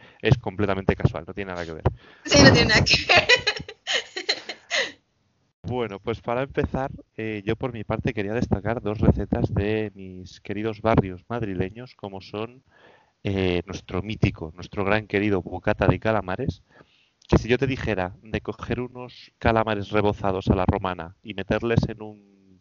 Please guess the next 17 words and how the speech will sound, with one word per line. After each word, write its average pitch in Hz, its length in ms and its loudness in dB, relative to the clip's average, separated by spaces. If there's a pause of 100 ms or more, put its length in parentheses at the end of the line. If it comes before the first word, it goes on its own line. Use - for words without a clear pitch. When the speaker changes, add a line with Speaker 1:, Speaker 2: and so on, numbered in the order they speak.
Speaker 1:
pedazo 104 380 -2
de 92 80 0
pan 120 260 -2 (640)
e 113 60 -2
intentar 107 460 4
comerte 110 420 2
eso 110 300 2
tal 98 200 4
cual 107 260 0
está, 123 340 0 (460)
¿cómo 120 280 2
lo 120 80 4
entenderían 107 560 4
la 98 80 2
gente 98 240 -2
de 92 60 0
allí? 92 240 -6